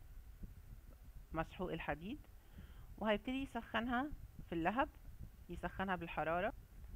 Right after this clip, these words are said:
هتسخن بشكل سريع. هيفتح الوعاء بتاع الأكسجين ويحط فيه الحديد الساخن،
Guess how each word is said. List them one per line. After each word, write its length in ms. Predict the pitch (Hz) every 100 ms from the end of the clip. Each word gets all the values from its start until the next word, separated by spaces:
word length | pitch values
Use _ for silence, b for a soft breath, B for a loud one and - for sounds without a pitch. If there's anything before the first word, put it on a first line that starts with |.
| - -
هتسخن 560 | 196 247 - 208 190
بشكل 520 | 175 - 196 - 170 165 - - - - - - - - - - -
سريع. 380 | 180 165 208 320 339 - - - - - - - - - - - - B B B - - - -
هيفتح 400 | 208 214 - 294
الوعاء 320 | 240 214 208 196
بتاع 260 | 196 202
الأكسجين 600 | 175 180 - 180 202 339
ويحط 400 | 294 180 233 -
فيه 320 | 214 - 208
الحديد 340 | 196 - 180 180
الساخن، 480 | 180 - 196 208